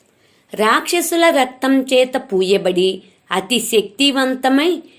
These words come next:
విష్ణుదేవుని చేతిలో స్థితమై ఉన్న నందకమనే పేరుగల ఖడ్గం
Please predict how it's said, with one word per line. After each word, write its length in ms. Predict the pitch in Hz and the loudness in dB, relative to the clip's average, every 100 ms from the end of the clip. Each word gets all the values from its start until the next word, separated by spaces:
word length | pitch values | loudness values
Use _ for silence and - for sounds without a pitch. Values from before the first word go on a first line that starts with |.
| _ 185 | _ -2
విష్ణుదేవుని 1040 | 240 233 285 330 339 302 311 302 320 330 | -2 0 2 2 4 2 2 2 2 2
చేతిలో 520 | 302 262 254 240 233 | 0 -2 -2 -2 -2
స్థితమై 600 | 226 - 190 196 214 220 | -2 -4 -4 -2 2 2
ఉన్న 500 | 214 185 185 180 175 - _ _ - | 2 2 0 0 -4 -10 _ _ -2
నందకమనే 920 | 202 240 277 311 311 302 294 294 302 | 0 0 0 -2 0 0 0 0 -2
పేరుగల 840 | 302 214 185 190 190 202 226 285 285 _ _ _ | -2 2 2 2 2 2 0 -2 -8 _ _ _
ఖడ్గం 540 | 202 196 165 247 320 | -6 -4 -2 -2 -2